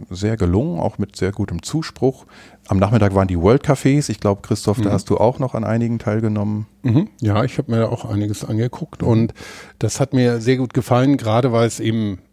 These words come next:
Speaker 2: ja auch jetzt nicht nur die S-A-P-Sicht repräsentiert hat, sondern eben auch,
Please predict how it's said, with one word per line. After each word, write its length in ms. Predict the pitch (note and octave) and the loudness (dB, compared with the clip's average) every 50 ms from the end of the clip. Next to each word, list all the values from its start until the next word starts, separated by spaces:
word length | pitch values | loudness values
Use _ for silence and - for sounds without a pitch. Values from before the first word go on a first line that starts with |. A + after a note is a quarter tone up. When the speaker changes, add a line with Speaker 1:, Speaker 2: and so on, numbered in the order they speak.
| _ _ - | _ _ -6
Speaker 2:
ja 100 | G2+ F#2 | -4 -4
auch 160 | G#2 G2+ A2 | -2 -2 -2
jetzt 260 | G#2 G2+ - - - | -4 -4 -4 -2 0
nicht 180 | B2+ B2 - B2 | 0 0 2 2
nur 160 | B2 C3+ C3+ | 4 4 4
die 140 | A2+ A2 G#2 | 2 0 -2
S-A-P-Sicht 960 | G2+ - - G2+ - - B2+ C3 D3+ C#3+ C#3+ D3+ D3 - - _ - C3 - | -4 -4 -6 -6 -4 -2 -2 0 0 0 0 0 0 -2 -8 _ -16 -2 -2
repräsentiert 640 | B2+ B2 - - C3 A#2 B2+ A#2+ - - C3 A#2+ - | -2 -2 0 -2 -2 0 0 -2 0 0 -2 0 2
hat, 160 | B2+ A#2+ A2+ | 2 0 0
sondern 380 | - - A#2 A2 A#2 A2+ A2 G#2+ | 0 -2 0 0 0 0 0 0
eben 320 | A2 A2 G#2 G#2+ G#2 G2+ | -2 -2 0 0 -2 -2
auch, 340 | G2+ G#2 G#2 G2+ G2+ - - | -2 0 0 -2 -2 -4 -12